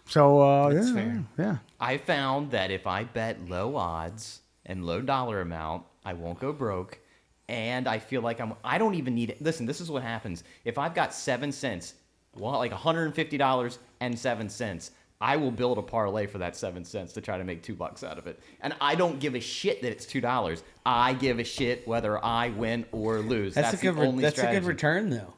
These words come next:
Speaker 3: If you turn seven cents into two bucks, like,
Speaker 1: Dollar,
Speaker 3: that's
Speaker 1: dollar ninety-three.
Speaker 3: Yeah, that's solid.
Speaker 2: Except when you're neglecting your child on the couch and he wants to play Mario Party and all you wanna do is refresh your Gamecast screen on E S P N every thirty-five seconds and wonder why the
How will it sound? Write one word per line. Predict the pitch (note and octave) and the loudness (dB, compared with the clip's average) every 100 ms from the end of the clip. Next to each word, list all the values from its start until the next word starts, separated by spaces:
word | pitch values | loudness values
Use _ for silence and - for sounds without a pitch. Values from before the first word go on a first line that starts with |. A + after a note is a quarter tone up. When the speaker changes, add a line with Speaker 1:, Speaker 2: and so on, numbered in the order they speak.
| - | -12
Speaker 3:
If | B2 | -8
you | |
turn | C3 D#3+ D3 | -2 -2 0
seven | - C3+ C3+ | 0 0 -2
cents | C3+ C#3 C#3+ | -2 -4 -4
into | C3+ B2 | -6 -4
two | C#3 | -4
bucks, | B2+ B2 F3 - - | 0 0 0 -6 -4
like, | - | 6
Speaker 1:
Dollar, | B2 C3+ C#3+ D3 C3+ | 8 10 10 10 8
Speaker 3:
that's | - | 8
Speaker 1:
dollar | B2+ C#3 C#3+ | 8 10 10
ninety-three. | C#3+ C#3+ - C#3+ D#3+ | 8 6 6 6 6
Speaker 3:
Yeah, | C#3+ E3 B2 | 6 4 2
that's | C#3 - | 0 -6
solid. | - B2 D3 G3 A2 - | -8 -2 -2 -2 -4 -6
Speaker 2:
Except | - - F#4+ F#4+ C#4 | -6 -4 -4 -2 2
when | D4 | 4
you're | C#4+ | 8
neglecting | C4 B3+ C4+ C#4+ D4 C4 | 8 6 6 4 6 6
your | A#3 | 6
child | - - C#4 C#4 B3 G#3+ | 2 2 4 8 8 8
on | G#3 | 6
the | G3+ | 2
couch | G3+ C#4 D4 A3+ G#3 | -2 2 4 4 4
and | G#3 | 0
he | A3 | 2
wants | A3+ A#3 | 2 0
to | |
play | A3+ A3+ | 2 4
Mario | G#3+ A3 A#3 A#3 G#3 | 6 6 6 6 6
Party | - G3+ F#3+ F#3+ | 6 4 4 2
and | F3+ | 2
all | F#3 | 2
you | F#3 | 0
wanna | G3 F#3 D#3+ | 0 0 0
do | D#3 E3 | 0 0
is | D3 | 0
refresh | F3+ E3 F3+ F3 F3 | -4 -4 0 -2 0
your | D#3+ | -2
Gamecast | C3 D3 F#3+ G3+ F3 B2+ A#2+ | 0 -2 -2 -4 -4 -4 -6
screen | - D3 C#3 C3+ | -4 0 2 2
on | B2 | 2
E | C#3 C#3+ | 2 2
S | B2+ - | 0 -4
P | - D3 C#3 | -6 -2 -2
N | E3 | 0
every | C3 A#2 | 0 0
thirty-five | A#2 C3+ A#2+ A2+ C3 A#2 | 0 0 0 0 2 2
seconds | A2+ B2+ A#2 C3+ C#3 | 0 -2 0 -2 -2
and | A#2 A2+ | -2 0
wonder | C#3+ C3 | 0 0
why | A#2 | 0
the | C3+ | 0